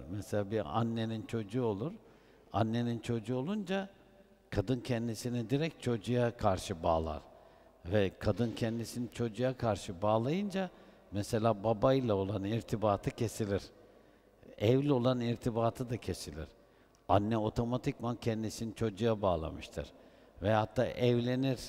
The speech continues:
bir kız çocuğu, evlenince eğer erkeğe aşıksa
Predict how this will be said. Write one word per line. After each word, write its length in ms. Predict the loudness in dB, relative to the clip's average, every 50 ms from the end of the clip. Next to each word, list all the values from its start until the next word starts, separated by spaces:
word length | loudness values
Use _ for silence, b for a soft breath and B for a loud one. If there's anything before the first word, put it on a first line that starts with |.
| -16 -18 -20 -20 -20 -20 -16 -6
bir 180 | -2 -2 -2
kız 380 | -2 -2 0 0 0 0 -2 -4
çocuğu, 480 | -4 -4 -4 -2 -2 -2 0 -2 -4 -6 B B B B B B B B 2
evlenince 880 | 4 4 4 4 4 0 0 2 2 0 0 0 0 0 -2 -2 -4 -8 -12 B B B B B B B -2
eğer 320 | 2 4 6 6 6 4 2
erkeğe 600 | 2 4 4 4 2 2 0 0 2 4 4 4
aşıksa 800 | 4 4 2 2 0 -2 -4 -4 -4 -2 0 0 0 0 -2